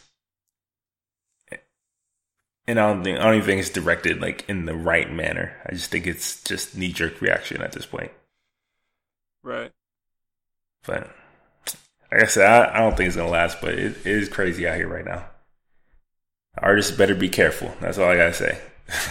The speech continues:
Speaker 2: Yeah.
Speaker 1: They, they really coming for y'all.
Speaker 2: For real.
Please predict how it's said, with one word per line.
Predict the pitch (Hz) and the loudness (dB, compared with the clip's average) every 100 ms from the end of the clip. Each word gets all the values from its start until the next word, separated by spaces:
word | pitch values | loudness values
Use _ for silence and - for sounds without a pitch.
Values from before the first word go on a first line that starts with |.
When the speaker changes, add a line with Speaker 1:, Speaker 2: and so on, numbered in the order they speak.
| - | -10
Speaker 2:
Yeah. | 117 120 | -16 -6
Speaker 1:
They, | 117 90 90 | 2 2 2
they | 87 92 | -2 0
really | 92 92 92 85 | 0 0 -2 -4
coming | - - 85 | -2 -2 -2
for | 85 87 | -6 -6
y'all. | 80 82 - _ - - - - - _ | -6 -8 -14 _ -20 -20 -20 -20 -20 _
Speaker 2:
For | 127 123 | -20 -20
real. | 123 123 | -20 -20